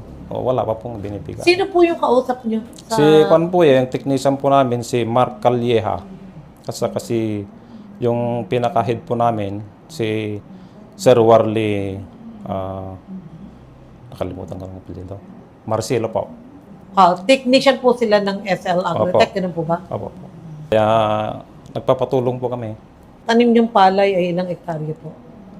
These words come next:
Speaker 1: Yung sarili ko po, eh, mahigit tatlo po.
Speaker 2: Tatlong hektarya?
Speaker 1: Tatlong hektarya po. Pero yung iba, sa mga kapatid ko, sa akin po ipinangalan lahat.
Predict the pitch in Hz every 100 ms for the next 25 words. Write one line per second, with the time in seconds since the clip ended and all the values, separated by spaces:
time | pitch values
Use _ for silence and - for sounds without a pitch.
0 | - - - 127 135 143 143 143 139 156
1 | 127 120 123 120 117 117 113 113 - -
2 | 90 - 98 - - - - 220 240 214
3 | - 180 180 180 131 107 113 104 104 92
4 | 92 - - - - 123 120 123 123 120
5 | 123 107 101 101 104 104 - 117 113 107
6 | 107 110 110 104 101 95 95 - - -
7 | - - - - 127 127 131 117 117 110
8 | 104 101 101 92 85 92